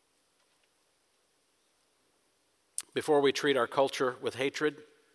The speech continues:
can you just stop and remind yourself, "I used to be a part of that culture. I used to be a part of that." And I, I know, and there should be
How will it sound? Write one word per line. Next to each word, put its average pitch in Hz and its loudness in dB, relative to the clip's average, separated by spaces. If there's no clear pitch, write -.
can 127 -4
you 135 -4
just 143 0
stop 135 2
and 113 -4
remind 117 -2
yourself, 120 -6
"I 120 0
used 139 -2
to 147 -8
be 139 -4
a 131 -4
part 131 -2
of 101 -8
that 92 -12
culture. - -12
I 113 -4
used 117 -6
to - -8
be 123 -6
a 117 -6
part 107 -4
of 92 -10
that." 92 -12
And 143 2
I, 165 6
I - 0
know, 127 -2
and 127 -2
there 131 2
should 139 -2
be 123 -2